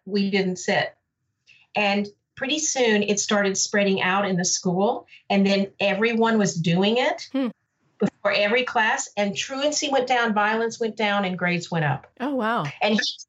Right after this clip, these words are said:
Speaker 1: not teach technique or call it meditate. He, one minute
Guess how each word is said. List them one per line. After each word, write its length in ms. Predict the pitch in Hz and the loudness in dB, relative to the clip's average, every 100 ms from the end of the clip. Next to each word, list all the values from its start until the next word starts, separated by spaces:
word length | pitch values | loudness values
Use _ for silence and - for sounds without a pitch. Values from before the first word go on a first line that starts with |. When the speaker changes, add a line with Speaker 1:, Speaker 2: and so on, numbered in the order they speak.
| _ | _
Speaker 1:
not 320 | 240 247 269 - | 0 2 0 -4
teach 380 | 277 233 - - | -10 -10 -10 -6
technique 680 | 180 - 208 254 277 285 _ _ _ _ | -8 -6 -4 -2 -2 -6 _ _ _ _
or 480 | 208 202 185 170 165 _ | 0 2 2 0 -4 _
call 340 | - 226 220 254 | -4 2 2 2
it 120 | 254 | 2
meditate. 580 | 262 254 254 254 - - | 2 0 0 -4 -4 -12
He, 260 | 226 254 220 214 | -12 -10 -6 -6
one 480 | 214 240 285 311 302 | 0 2 2 0 -2
minute 340 | 285 226 - | 0 0 -2